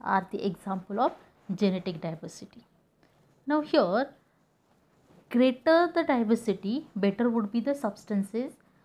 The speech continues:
of a species. Now see that, hu-, thousand species of mangoes and fifty thousand varieties of rice or wheat in India nowadays. Another case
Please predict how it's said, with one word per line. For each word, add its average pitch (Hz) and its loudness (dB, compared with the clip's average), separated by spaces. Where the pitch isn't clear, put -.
of 196 -6
a 240 -4
species. - -12
Now 277 2
see 285 0
that, - -8
hu-, 226 -4
thousand 226 2
species 240 -4
of - -8
mangoes 196 -2
and 214 -2
fifty 254 -4
thousand 277 0
varieties 190 -2
of 262 -4
rice 190 -4
or 202 2
wheat 208 -2
in 220 -4
India 180 -2
nowadays. 175 -6
Another 277 4
case - -4